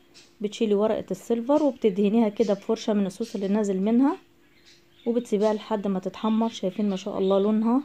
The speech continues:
رائع جدًا جدًا، وريحتها وطعمها ما شاء الله ما شاء الله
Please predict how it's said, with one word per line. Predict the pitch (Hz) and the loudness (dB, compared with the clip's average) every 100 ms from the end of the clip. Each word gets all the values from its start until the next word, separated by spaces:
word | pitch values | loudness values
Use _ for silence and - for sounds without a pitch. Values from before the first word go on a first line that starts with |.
| - | -4
رائع | 190 196 202 208 196 | -2 0 2 0 -2
جدًا | 180 196 185 190 | -2 -4 -2 -2
جدًا، | 180 156 - 147 - _ - - _ - | -2 -6 -10 -18 -18 _ -20 -20 _ -6
وريحتها | 196 190 226 233 208 | -2 -2 0 -2 0
وطعمها | 190 190 180 196 233 262 320 - | -2 -2 -2 0 2 2 2 -4
ما | 190 185 | -10 -10
شاء | - 220 190 | -6 -4 -2
الله | 185 208 | -2 -2
ما | 208 | -2
شاء | 190 208 - | -4 -6 -6
الله | 185 190 240 294 | -4 0 0 0